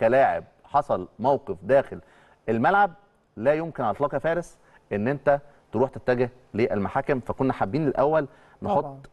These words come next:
Speaker 1: اساس للفقره عشان الناس ما تطلعش تقول لك يعني انت عاجبك اللي حصل مع
Speaker 2: لا،
Speaker 1: بين
Speaker 2: ده
Speaker 1: الشحات؟
Speaker 2: مهم جدا،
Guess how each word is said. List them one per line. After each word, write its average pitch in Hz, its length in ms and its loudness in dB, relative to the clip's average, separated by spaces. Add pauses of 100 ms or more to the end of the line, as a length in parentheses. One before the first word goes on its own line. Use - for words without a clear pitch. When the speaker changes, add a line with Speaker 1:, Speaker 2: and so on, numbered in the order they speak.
(240)
Speaker 1:
اساس 139 360 -2
للفقره 165 360 0
عشان 151 340 -2
الناس 135 320 -2
ما 131 80 0
تطلعش - 280 -2
تقول 160 120 -2
لك 165 100 0 (300)
يعني 131 120 0
انت 139 100 -2
عاجبك 131 280 0
اللي 107 100 -4
حصل 131 220 -8
مع 104 160 -2
Speaker 2:
لا، - 60 -10
Speaker 1:
بين - 100 -6
Speaker 2:
ده 214 60 -2
Speaker 1:
الشحات؟ 185 200 -2
Speaker 2:
مهم 226 240 2
جدا، 220 580 2